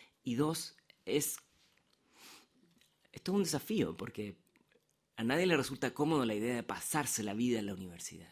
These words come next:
Es, y no es viable, digamos. Un docente lo podrá hacer, pero una persona que viene del mundo privado, trabaja en un gobierno, no se puede pasar toda la vida trabajando, eh, estudiando en la universidad. Entonces, ¿cómo hacer para tener este proceso de,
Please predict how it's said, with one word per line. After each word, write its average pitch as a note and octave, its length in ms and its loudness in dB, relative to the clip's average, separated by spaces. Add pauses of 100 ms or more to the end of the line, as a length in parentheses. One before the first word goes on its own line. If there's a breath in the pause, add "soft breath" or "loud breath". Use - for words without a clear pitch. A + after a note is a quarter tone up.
Es, A#2 220 -10
y A2+ 220 -2
no C3 100 2
es C3 120 -2
viable, G#2+ 320 6
digamos. - 260 -14 (400 soft breath)
Un G#2+ 100 -6
docente B2 320 4
lo A2+ 80 2
podrá G2+ 220 -2
hacer, G2 200 -10
pero G2+ 200 -4
una A2+ 160 0
persona A#2 320 -4
que G2+ 180 -8 (400 loud breath)
viene A#2 160 2
del A2+ 80 4
mundo A2 180 2
privado, C#3 400 4
trabaja A#2 300 -4
en B2 60 0
un A#2+ 80 -2
gobierno, C#3+ 260 2
no C3+ 140 0
se B2 100 -6
puede F3 140 -2
pasar D#3+ 240 -4 (160)
toda D3+ 200 2
la D3+ 80 -2
vida A#2+ 240 -8
trabajando, F#2+ 540 -12
eh, F2 260 -8
estudiando F#2+ 280 -10
en E2+ 60 -8
la E2+ 40 -10
universidad. - 400 -18 (160)
Entonces, - 300 -14
¿cómo A3+ 180 2
hacer G#3 320 -2
para D3 220 0
tener C#3+ 260 -2
este E3+ 140 -10
proceso C3+ 420 -6
de, A2+ 240 -2